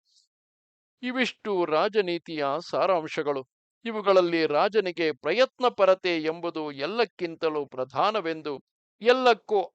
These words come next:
ಅದೇ ಮೂಲವೆಂದು ಬೃಹಸ್ಪತಿಯು ಹೇಳಿರುವನು. ಇದನ್ನು ಕುರಿತು ಹೇಳುವ ಶ್ಲೋಕಗಳನ್ನು ಹೇಳುವೆನು ಕೇಳು. ಪ್ರಯತ್ನದಿಂದಲೇ ದೇವತೆಗಳಿಗೆ ಅಮೃತವು ಲಭಿಸಿತು, ಪ್ರಯತ್ನದಿಂದಲೇ ಅವರ ಶತ್ರುಗಳಾದ ದೈತ್ಯರು ಹತರಾದರು,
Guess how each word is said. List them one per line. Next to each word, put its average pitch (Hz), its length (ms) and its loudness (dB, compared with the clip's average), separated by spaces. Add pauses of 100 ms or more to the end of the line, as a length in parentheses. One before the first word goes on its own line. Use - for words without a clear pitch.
(100)
ಅದೇ 208 300 2
ಮೂಲವೆಂದು 165 720 -4
ಬೃಹಸ್ಪತಿಯು 147 840 -6
ಹೇಳಿರುವನು. 139 600 -8 (540)
ಇದನ್ನು 170 400 -2
ಕುರಿತು 185 440 -8
ಹೇಳುವ 151 420 -4
ಶ್ಲೋಕಗಳನ್ನು 156 840 -4
ಹೇಳುವೆನು 139 520 -8
ಕೇಳು. 135 340 -6 (560)
ಪ್ರಯತ್ನದಿಂದಲೇ 226 1000 2
ದೇವತೆಗಳಿಗೆ 180 840 -2 (120)
ಅಮೃತವು 180 600 -4
ಲಭಿಸಿತು, 147 560 -4 (480)
ಪ್ರಯತ್ನದಿಂದಲೇ 220 880 2
ಅವರ 185 380 0
ಶತ್ರುಗಳಾದ 175 760 0
ದೈತ್ಯರು 156 600 -4
ಹತರಾದರು, 151 640 0